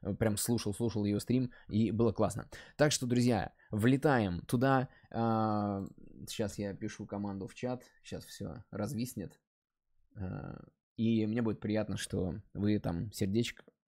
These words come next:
каких-нибудь пришлёте ей в чат. И обязательно, обязательно, обязательно, обязательно говорите по-английски, если будете что-то, м, писать там. Ам, собираемся, просто не выходим отсюда, просто не выходим из,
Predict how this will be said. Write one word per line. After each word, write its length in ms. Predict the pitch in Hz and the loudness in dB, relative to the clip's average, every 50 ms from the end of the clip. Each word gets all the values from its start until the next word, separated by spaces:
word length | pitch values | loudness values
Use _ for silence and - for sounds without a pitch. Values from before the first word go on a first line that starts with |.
| _ _ _ _ _ _ _ _ _ _ | _ _ _ _ _ _ _ _ _ _
каких-нибудь 560 | - 101 92 - 101 - - 101 95 - - _ | -6 -4 0 0 0 0 0 -2 -2 -4 -6 _
пришлёте 480 | - 107 101 - 110 107 101 - - 98 | -6 -6 -2 0 2 2 2 2 0 -2
ей 60 | 95 | -2
в 40 | - | 0
чат. 280 | - 107 101 90 - _ | 0 0 -2 -2 -2 _
И 140 | 143 139 135 | 2 4 4
обязательно, 480 | 123 113 113 135 160 165 147 135 113 98 | 4 4 4 4 4 2 2 0 0 0
обязательно, 400 | 107 113 120 131 123 - 107 98 | 2 4 4 4 4 4 2 2
обязательно, 360 | 95 101 113 117 110 - 104 | 2 2 2 2 2 0 0
обязательно 300 | 95 98 110 107 - 92 80 - | 0 2 0 0 0 -2 -6 -4
говорите 360 | - 110 104 107 113 - - | 0 2 2 2 2 2 0
по-английски, 480 | - 107 107 104 101 101 92 - - | 0 0 2 2 0 0 -2 -2 -4
если 200 | 80 - - - | -4 -4 -2 -2
будете 260 | 78 92 95 95 - - | -2 -2 -2 -2 -4 -6
что-то, 320 | - 98 - - 90 - - - - - - - _ - | -8 -6 -6 -6 -8 -8 -12 -18 -20 -20 -20 -20 _ -10
м, 260 | - 101 101 90 - | -6 -4 -4 -4 -4
писать 340 | - - - - 85 - - | -6 -6 -4 -4 -6 -6 -8
там. 220 | 67 65 64 - - - - _ - - - - - - - - - - - _ - | -10 -12 -12 -14 -18 -20 -20 _ -20 -20 -20 -20 -20 -20 -20 -20 -20 -20 -20 _ -8
Ам, 800 | 110 117 120 120 117 117 117 117 113 113 110 110 107 104 101 98 - _ _ _ _ _ _ | -4 -2 -2 0 0 0 2 2 2 0 0 0 -2 -4 -4 -6 -10 _ _ _ _ _ _
собираемся, 600 | - - 120 117 123 123 123 120 117 113 110 131 | -4 -2 2 4 4 4 4 4 2 0 0 2
просто 260 | 123 160 165 - 156 | 4 4 4 6 4
не 100 | 139 123 113 | 4 4 4
выходим 340 | 110 - 117 107 104 95 | 4 4 2 2 2 0
отсюда, 340 | 92 92 - - 143 143 143 | -2 -4 -4 -4 -4 -4 -4
просто 300 | - - 143 135 - 95 | -4 -4 -6 -4 -4 -6
не 100 | 82 87 | -6 -6
выходим 380 | 90 90 - 101 95 95 92 87 - - | -6 -6 -4 -4 -2 -2 -4 -4 -4 -4
из, 340 | 104 95 92 92 - - | -4 -4 -2 -4 -6 -8